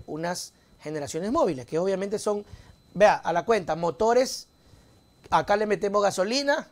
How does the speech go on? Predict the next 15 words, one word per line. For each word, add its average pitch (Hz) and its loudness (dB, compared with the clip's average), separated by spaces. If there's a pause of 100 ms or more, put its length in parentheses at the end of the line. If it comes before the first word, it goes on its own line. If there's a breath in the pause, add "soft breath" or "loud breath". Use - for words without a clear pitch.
así 151 -2
como 214 -4
le, 208 -8
un 247 -2
generador 226 2
inmenso, 208 -2
ya, - -2 (680 soft breath)
de 170 2
no 165 -2
sé 160 -2
cuánto, 139 2
este, 160 -4
hágale 240 10
cuenta 214 4
eso. - -10